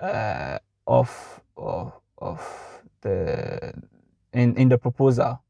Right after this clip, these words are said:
right? The fee proposal for all services to be rendered, and which also includes the deliverables. And so if services of more than one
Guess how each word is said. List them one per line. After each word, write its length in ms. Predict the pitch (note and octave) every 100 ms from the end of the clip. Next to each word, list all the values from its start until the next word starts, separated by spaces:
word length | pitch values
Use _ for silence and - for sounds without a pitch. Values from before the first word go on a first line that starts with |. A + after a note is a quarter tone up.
| _ _ _ _ _ _ -
right? 260 | A#2+ B2 - - _
The 220 | A#2+ B2
fee 200 | B2+ C#3+
proposal 540 | C3+ B2 B2+ A#2+ B2 A#2
for 200 | - B2
all 200 | C3 C3
services 380 | B2+ A#2+ B2+ -
to 120 | A#2
be 240 | A#2+ B2+ - _ _ _
rendered, 340 | B2 A#2+ B2 -
and 260 | A#2 -
which 180 | C3 C3
also 220 | B2 B2
includes 260 | B2 A#2 A#2+
the 80 | A#2
deliverables. 680 | A#2 A#2+ A#2+ A#2 A#2 A#2+ _ _ _ _ _ _ -
And 340 | B2 B2 A#2+ -
so 260 | - C3+ -
if 380 | E3+ F3+ - -
services 880 | - - - D3 C#3+ - D3+ - - _ _ -
of 440 | C3 A#2+ - - _ _ _ _ _ _ _
more 260 | C#3 D3+ D#3+
than 240 | C#3+ B2 B2+
one 420 | C3 C3+ D3